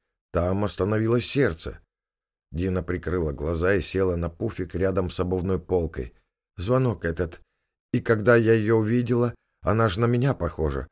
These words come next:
Нас бабки у подъезда путают часто. Меня Мариночкой называют, как её". Андрей коснулся ладонью плеча Дины, чуть сжал, поддерживая и утешая. "А что за звонок? Ты смотрела, от кого он?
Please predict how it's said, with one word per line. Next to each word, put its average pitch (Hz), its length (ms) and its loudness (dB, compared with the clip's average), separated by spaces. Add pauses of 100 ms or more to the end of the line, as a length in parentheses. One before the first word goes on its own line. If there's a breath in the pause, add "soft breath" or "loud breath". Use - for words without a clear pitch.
(260)
Нас 90 260 0
бабки 92 560 0
у 85 120 -2
подъезда 87 600 0
путают 87 420 -6
часто. 92 540 -4 (220)
Меня 135 380 6
Мариночкой 123 680 2
называют, 92 560 2
как 101 220 -2
её". 92 380 0 (880)
Андрей 123 320 2
коснулся 120 540 0
ладонью 113 500 2
плеча 107 420 0
Дины, 123 400 0
чуть 104 260 -2
сжал, 104 440 4
поддерживая 90 720 2
и 90 80 2
утешая. 90 680 -2 (600)
"А 82 180 2
что 104 260 0
за 107 140 2
звонок? 110 480 2
Ты 90 140 -6
смотрела, 101 500 2
от 80 120 -2
кого 98 320 2
он? 78 200 0